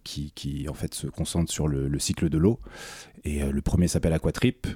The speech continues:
se passe sous l'eau. Euh, le second dans les, dans les airs, euh, avec, euh, Céleste. Et le troisième, c'est Terminus, avec l'eau qui retombe, euh,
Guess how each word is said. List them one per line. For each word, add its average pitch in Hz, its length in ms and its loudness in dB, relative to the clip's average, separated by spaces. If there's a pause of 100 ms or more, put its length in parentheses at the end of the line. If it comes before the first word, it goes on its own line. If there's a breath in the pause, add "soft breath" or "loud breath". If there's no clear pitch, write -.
(140)
se - 160 -4
passe - 320 -2
sous - 200 -4
l'eau. 113 400 2
Euh, 78 340 2
le 82 140 4
second 90 520 4
dans 80 160 4
les, 73 460 4
dans 73 260 -2
les 71 220 0
airs, 87 280 2
euh, 64 360 0 (300)
avec, - 320 -6
euh, 52 160 -4
Céleste. 98 560 2
Et 80 160 2
le 76 80 4
troisième, 85 420 2
c'est - 160 -4
Terminus, 90 540 6
avec 76 240 -2
l'eau 92 100 6
qui - 140 -4
retombe, 78 420 2
euh, 69 120 0